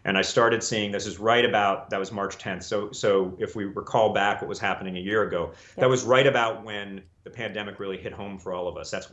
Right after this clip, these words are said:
Speaker 1: that week was when the N B A canceled games. Um, that was when travel started being restricted.
Speaker 2: Yep.
Speaker 1: And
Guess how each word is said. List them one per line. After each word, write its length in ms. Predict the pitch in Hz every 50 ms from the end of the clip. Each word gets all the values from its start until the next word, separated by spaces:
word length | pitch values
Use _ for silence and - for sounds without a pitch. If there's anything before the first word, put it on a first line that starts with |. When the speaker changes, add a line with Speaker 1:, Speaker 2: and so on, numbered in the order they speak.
| -
Speaker 1:
that 280 | - 107 104 - - 110
week 220 | 110 113 110 -
was 160 | 113 104 95
when 120 | 107 98 95
the 120 | 95 95
N 160 | 95 98 98
B 120 | 98 98 92
A 160 | 92 95 92
canceled 480 | - - 98 92 87 82 92 90 85 85
games. 560 | 90 92 95 104 123 156 - - - - - _ _ _ _ _ _ - -
Um, 600 | 95 92 90 90 90 87 87 87 90 87 92 92 - -
that 160 | - 101 95
was 140 | 101 95 -
when 120 | 98 87 87
travel 320 | - - 101 98 101 113
started 340 | - - 131 117 113 110 107
being 200 | 113 110 110 110
restricted. 600 | 110 113 - - 110 110 110 - 131 131 135 139 -
Speaker 2:
Yep. 140 | - 190 196 _ _ _ _ _ -
Speaker 1:
And 560 | - 117 117 117 117 113 113 113 113 113 113